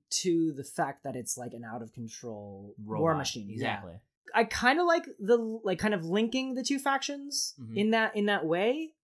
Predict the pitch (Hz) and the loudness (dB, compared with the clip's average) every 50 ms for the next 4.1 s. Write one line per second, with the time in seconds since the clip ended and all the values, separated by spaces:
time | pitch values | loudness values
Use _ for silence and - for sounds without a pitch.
0 | _ - 160 160 160 156 156 151 151 151 147 143 - _ - 170 - - 185 196 | _ -6 -2 -2 0 0 0 -2 -4 -8 -10 -12 -14 _ -14 -8 -4 -2 0 0
1 | 196 196 - 180 208 247 254 269 277 247 220 240 233 226 220 214 214 165 156 170 | 2 0 0 0 -2 -2 -2 -4 -4 -2 -2 -2 -2 0 0 0 -2 -2 -4 -6
2 | 190 190 196 _ _ _ _ _ _ 175 170 175 160 190 226 - 180 160 127 - | -16 -20 -20 _ _ _ _ _ _ _ -10 -4 0 0 0 0 -2 -4 -6 -2
3 | - 165 185 175 175 156 - 185 185 - - 180 156 139 156 147 139 139 123 123 | 2 4 4 4 2 0 -4 -6 -6 -2 -2 -2 -2 -2 -2 -4 -4 -6 -8 -10
4 | 123 | -10